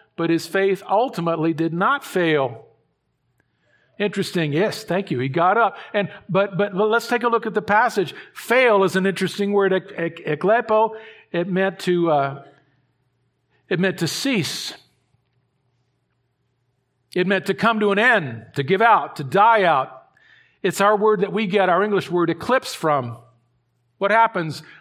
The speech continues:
when a full eclipse happens? The body of one, one s-, celestial body comes and cuts off the lights, uh, so that you can't see the other. If something's eclipsed, you can't see it anymore. It's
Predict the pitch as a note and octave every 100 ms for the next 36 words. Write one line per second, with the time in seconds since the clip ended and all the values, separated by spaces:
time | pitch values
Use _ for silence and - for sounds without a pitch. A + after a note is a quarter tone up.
0 | - F3+ F3 G3+ F#3+ F#3+ G#3 G#3+ - D#3
1 | D3 C#3 C3 B2 - - _ - D3 F3
2 | F3 D#3 E3+ F3 F3 - _ - F3 F3+
3 | F3+ - - - - - E3 E3+ - E3+
4 | D#3+ D#3+ D#3 E3 E3+ D3+ C#3+ C#3+ - _
5 | _ _ - E3+ E3 D#3+ D#3 E3 F3+ E3+
6 | E3 - - C#3+ - D#3+ C3+ D3 C#3+ F3+
7 | D#3+ - E3 D3+ E3+ F3 C#3 - - -
8 | C3+ - G3 D#3+ D#3+ C3 C#3 G#3+ G#3 -
9 | E3+ - E3+ D3 - G3+ F3 D#3 D3+ C#3+
10 | C3 - - D#3+ C#3